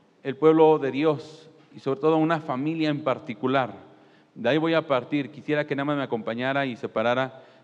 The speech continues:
Génesis capítulo cuarenta y tres. Yo voy a dar lectura a versículo once, pero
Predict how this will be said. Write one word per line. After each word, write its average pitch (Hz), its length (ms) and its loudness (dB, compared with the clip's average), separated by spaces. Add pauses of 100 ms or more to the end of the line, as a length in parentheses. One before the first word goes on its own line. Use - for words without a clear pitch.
Génesis 147 480 -2
capítulo 135 500 -2
cuarenta 113 460 -2
y 104 80 -4
tres. 160 560 -6 (800)
Yo 135 140 -2
voy 156 100 4
a 156 60 6
dar 156 140 6
lectura 147 360 4
a - 20 6
versículo 139 540 0
once, 151 400 -2
pero 123 500 0